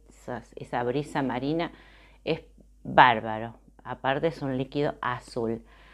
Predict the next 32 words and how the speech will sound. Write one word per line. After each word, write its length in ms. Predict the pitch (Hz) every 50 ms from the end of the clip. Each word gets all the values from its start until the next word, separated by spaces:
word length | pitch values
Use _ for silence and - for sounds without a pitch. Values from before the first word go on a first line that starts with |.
| - - - - - - - - - -
Bueno, 340 | 208 190 202 175 156 156 -
espero 320 | - 208 202 - 285 277 254
que 100 | 226 190
te 80 | -
haya 180 | 185 180 - 175
gustado 320 | 151 - - 175 175 170
la 100 | 156 147
reseña 460 | 147 147 147 147 - 165 156 156 151 143
de 140 | 143 135
Milenia, 920 | 131 135 139 131 123 135 156 170 175 180 180 180 175 170 170 175 180 175 - -
que 100 | - 143
si 360 | 147 - 156 151 - - - - - - - -
lo 180 | 147 151 147
probaste, 800 | 147 139 143 143 156 185 185 - - - 202 196 208 214 208 - - - - - - - - - - - - - -
vuelvas 420 | - 135 160 190 208 208 208 202 -
a 80 | 156
probarlo 420 | 143 135 135 143 151 156 160 160 160
si 120 | - 156
no 140 | 147 143 135
lo 100 | 139 135
tenés. 500 | 131 127 123 139 143 151 156 151 151 - - - - - - - - - - -
Si 200 | - - - 165
lo, 200 | 156 156 156 - -
si 220 | - - - 165
sos 400 | 151 - - 214 226 226 - - - -
usuaria 680 | - 165 156 - - - 180 185 196 202 190 185 165
de, 140 | 156 151 147 147 139 131 131 -
de 540 | - 135 139 139 135 135 135 131 135 135 135
Milenia, 460 | 139 139 135 143 165 185 202 196 180
contame 480 | - 147 147 143 - 185 202 202 190 -
por 280 | - - 139 139 - -
qué, 360 | - 156 160 165 165 160 -